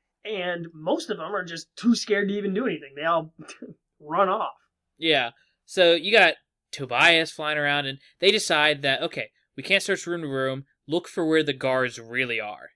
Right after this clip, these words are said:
Speaker 2: If we can find the guards, we'll find the room." And Tobias finds them quick enough. It's up some stairs.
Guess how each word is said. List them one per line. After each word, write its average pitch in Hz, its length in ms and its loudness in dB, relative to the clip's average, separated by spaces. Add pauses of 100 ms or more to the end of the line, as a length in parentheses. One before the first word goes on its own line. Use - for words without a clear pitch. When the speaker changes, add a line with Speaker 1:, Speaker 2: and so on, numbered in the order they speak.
Speaker 2:
If 127 120 -16
we 147 80 -8
can 170 100 -8
find 170 200 0
the 151 40 -6
guards, 127 760 2
we'll 143 120 -8
find 120 240 -10
the 113 60 -12
room." 101 280 -12
And 175 220 -12 (140)
Tobias 208 380 4
finds 135 260 -6
them 127 100 -12
quick 127 180 -10
enough. 117 300 -10
It's 131 120 -14
up 120 140 -8
some 123 160 -18
stairs. 117 640 -6